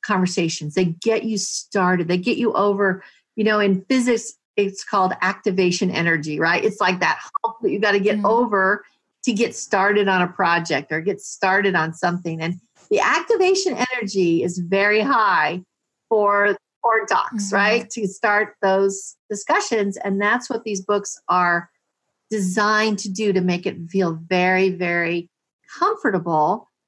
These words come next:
Speaker 1: to begin those conversations, because the books are not gonna save your kids from porn. But guess what will help them is your relationship and your love,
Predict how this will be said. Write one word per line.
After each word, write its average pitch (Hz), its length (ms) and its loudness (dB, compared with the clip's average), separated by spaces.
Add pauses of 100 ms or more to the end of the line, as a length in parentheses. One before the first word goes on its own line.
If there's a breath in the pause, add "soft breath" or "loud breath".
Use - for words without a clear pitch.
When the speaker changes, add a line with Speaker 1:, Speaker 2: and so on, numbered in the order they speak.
(140)
Speaker 1:
to 240 80 -2
begin 208 520 0
those 262 200 0
conversations, 196 760 -4
because 202 460 -2 (540 soft breath)
the 240 80 4
books 277 540 0
are 214 80 2
not 208 300 2
gonna 208 180 2
save 196 340 0
your 165 140 -2
kids 165 720 -2 (100)
from 165 180 -6
porn. 151 440 0 (100)
But 165 200 0
guess 170 260 -2
what 151 240 0
will 208 540 2 (280 loud breath)
help 262 280 0
them 185 420 2 (480)
is 180 280 2
your 185 320 2
relationship 202 920 0
and 170 160 -2
your 185 180 2
love, 180 580 0